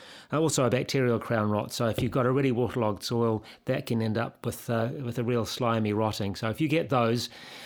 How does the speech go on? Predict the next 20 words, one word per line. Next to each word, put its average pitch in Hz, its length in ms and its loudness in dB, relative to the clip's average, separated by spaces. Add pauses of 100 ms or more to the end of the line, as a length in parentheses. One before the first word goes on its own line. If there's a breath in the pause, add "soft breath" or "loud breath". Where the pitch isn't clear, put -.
(160 loud breath)
um, 117 240 0 (360)
really 131 200 2
all 120 140 4
you 113 120 2
can 110 140 -4
do 113 160 0
is 104 140 -2
remove 113 320 2
those 104 240 -2
crowns, 107 480 -2 (240 loud breath)
replace 113 320 -2
the 104 80 -8
soil 104 320 -2
and, 101 200 -6
and, 107 280 -4
and 104 160 -6
pretty 104 220 -4
much 104 180 -4
start 104 300 -4
again. 110 340 0